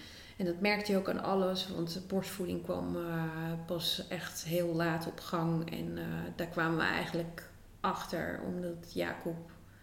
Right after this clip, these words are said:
heel erg afviel en, eh, dus niks binnenkreeg. Terwijl hij wel de hele tijd aan de borst zat. Dus, eh, ja, het was niet echt een, ehm, een, eh, denk ik, een, eh, een bevalling uit het boekje. Maar volgens mij zijn ze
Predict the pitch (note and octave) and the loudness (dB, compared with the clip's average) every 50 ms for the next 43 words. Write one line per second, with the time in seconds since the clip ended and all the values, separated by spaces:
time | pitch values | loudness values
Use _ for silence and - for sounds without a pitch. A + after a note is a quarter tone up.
0 | - - - - - - - - - G3 A3 A3+ G#3+ G3 F3+ - - - E3 E3 | -20 -20 -20 -20 -20 -20 -20 2 4 8 10 10 10 10 6 4 0 -2 -2 -2
1 | - - - - - - - - F3 E3 E3 E3 E3 E3+ E3 E3 - F#3 E3+ F3 | -2 -2 -2 -2 -2 -4 -2 0 0 2 2 0 0 -2 -2 -4 -6 -4 -4 -2
2 | F3 F3 E3+ E3 E3 E3 E3 D#3+ E3 E3 F3 F3 F3 F3+ - - - - - - | -2 -2 0 0 0 0 0 0 -2 -2 -2 -4 -6 -8 -12 -16 -20 -20 -16 -4
3 | - F#3 E3 - - - F#3 F3 - - - F#3 F3+ - - - - F3 F#3+ A#3+ | -2 -2 -2 -2 -2 -2 -2 -2 -2 -2 -2 -2 -2 -2 -4 -4 -2 -2 0 0
4 | D4 D#4+ D#4+ - - - - - - - - - - - - - - - F3 E3+ | 0 -2 -2 -4 -8 -12 -12 -14 -14 -16 -18 -16 -18 -16 -16 -8 -4 -4 -2 -2
5 | F3 F3 F3+ F3 E3+ E3+ E3+ F3 F#3 F#3 F3+ F3+ E3+ - F#3+ F#3 F#3+ F#3 F3 F3+ | 0 0 0 0 0 0 0 0 -2 -2 -2 -2 -2 -2 -2 0 0 0 -2 -2
6 | F3 F3+ F3+ F#3 F#3+ - - G#3+ A3+ - - - - - F3+ F3 E3+ - - F#3 | -4 -4 -4 -6 -8 -8 -8 -8 -8 -10 -10 -14 -10 -8 -6 -2 -2 -2 0 0
7 | F#3 E3+ E3 E3 F3 F3+ F#3+ - - - - - - - - A3+ G3+ - - - | -2 0 0 -2 -2 -2 -6 -6 -10 -14 -16 -16 -10 4 8 8 8 8 8 2
8 | - - - - - - - - - - G#3+ G3+ G3 - A3+ A3+ A3+ A3+ A3 G#3 | -2 -8 -10 -14 -16 -16 -18 -18 -8 -4 -2 0 6 8 10 10 10 10 6 6
9 | G#3 - - G#3 G3+ G3+ G3+ G3 F#3+ F#3 F#3 F3+ F3+ F3+ F3+ F3+ F3+ F3+ F3 F3 | 4 2 2 2 4 6 6 6 6 6 6 4 4 2 2 2 2 2 0 0
10 | F3+ F3 F3+ F3+ F3+ F3+ F3 E3+ E3+ - - - - - - - - - - - | 0 -2 -2 -2 -4 -4 -6 -8 -10 -14 -18 -20 -20 -20 -20 -20 -20 -20 -20 -20
11 | - - - F#3+ F3+ F3 F3 E3 E3 E3+ E3 E3+ F#3 F#3 F3+ - E3+ E3+ - F#3+ | -6 -2 0 0 2 0 0 0 0 0 0 2 0 0 0 0 -4 -2 0 0
12 | F3+ F3 E3+ E3+ E3+ E3+ E3 E3+ E3+ F3 F3 F3+ F3+ F#3 F#3 F#3 F#3 - - F#3 | 0 0 0 0 0 0 0 0 -2 -2 -4 -4 -6 -6 -6 -8 -8 -2 0 2
13 | F#3 F#3+ E3+ F3 E3 F3 E3+ E3+ E3+ F3 F3+ F3 F3 E3+ E3+ D#3+ - - - - | 4 4 2 2 0 0 0 0 2 2 0 0 0 0 -2 -4 -4 -8 -10 -12
14 | - - E3+ E3 E3+ - D#3+ E3 - - - - - - E3+ - - - - - | -8 -6 -6 -4 -4 -4 -6 -6 -6 -8 -8 -8 -6 -4 -4 -4 -2 -4 -6 -6
15 | - - - F#3 F3 D#3+ - | -6 -6 -6 -6 -6 -6 -8